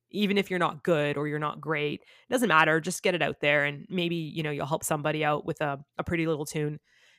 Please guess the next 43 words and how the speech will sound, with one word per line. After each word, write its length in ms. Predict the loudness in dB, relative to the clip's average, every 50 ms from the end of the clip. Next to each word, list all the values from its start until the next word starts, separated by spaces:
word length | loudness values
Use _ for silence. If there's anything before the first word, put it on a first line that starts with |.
| _
And, 320 | -4 -2 -2 0 -2 0 0
um, 380 | 0 0 0 -2 -6 -10 -12 -10 -4
in 80 | -2 -2
the 140 | 0 0
info 180 | -2 -2 -2 2
box, 260 | 4 4 2 2 0
I 40 | -2
always 200 | 2 2 2 0
leave 120 | -2 -6
a 40 | -6
story. 380 | -8 -8 -8 -8 -8 -10 -12 -14 _
So 240 | -10 -4 -2 0 0
the 80 | 0 -2
story 380 | -4 0 2 4 4 4 2
has 180 | 0 -2 -2 -4
to 80 | -4 -6
do 120 | -8 -8
with 100 | -8 -8
the 80 | -12 -10
song. 360 | -8 -6 -6 -6 -8 -10 -16 _ _ _ -12
Uh, 180 | -12 -10 -10 -12 -16 _ -20 -20 -20 -20 -20 -20 _ _ -4
and 160 | -4 -2 0
yeah, 200 | 0 2 2 2
that's, 200 | 2 2 0 0
that's 180 | -2 -2 0 2
about 180 | 4 6 6
it. 200 | 6 4 2 2
So 240 | -2 4 6 6 6
if 140 | 6 4 4
you're 80 | 4 4
interested 440 | 4 4 0 2 4 4 4 4 2
in, 180 | 0 0 -2
um, 380 | -4 -4 -4 -6 -6 -8 -10 -12 _ _ _ _ _ _ _ _ _ -10
the 60 | -2
good 180 | 0 0 0
community 440 | 0 0 -4 -2 0 0 0 0 0
that 120 | 0 0 -2
I 60 | -2
have, 340 | -2 -2 -2 -2 -4 -8 -10 _ -6
lovely 360 | 2 4 4 4 4 2 -2
community 480 | -2 -2 -2 0 0 0 0 0 0 0
of 100 | -2 -2
people, 420 | -6 -8 -2 0 0 0 0 -2